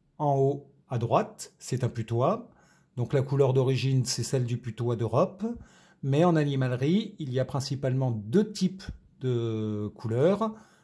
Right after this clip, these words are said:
On va retrouver les furets albinos. Donc ce sont des animaux qui n'ont pas de pigmentation, comme la photo ici du milieu. Donc ce sont des animaux en général blancs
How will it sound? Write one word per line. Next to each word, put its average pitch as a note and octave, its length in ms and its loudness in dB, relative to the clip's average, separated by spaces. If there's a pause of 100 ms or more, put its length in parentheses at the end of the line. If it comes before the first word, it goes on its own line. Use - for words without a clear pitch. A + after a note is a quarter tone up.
(140)
On B2+ 120 -2
va C3 120 2
retrouver C3+ 760 0 (340)
les B2 140 0
furets E3 460 2
albinos. C3 600 0 (400)
Donc B2+ 220 -4
ce C3 100 -8
sont C3+ 200 -4
des B2+ 180 -2
animaux C3+ 380 0
qui C3+ 160 -6
n'ont A#2 100 0
pas D3+ 160 2
de B2 100 0
pigmentation, C3+ 960 0 (440)
comme C3+ 220 0
la C3+ 80 4
photo C3+ 400 0
ici C3 480 -6 (300)
du A#2 200 -2
milieu. A#2+ 600 0 (760)
Donc C3 200 0
ce B2+ 120 -2
sont C3 220 0
des B2 200 2
animaux B2 420 2
en B2 80 0
général A#2+ 520 0
blancs C3 560 2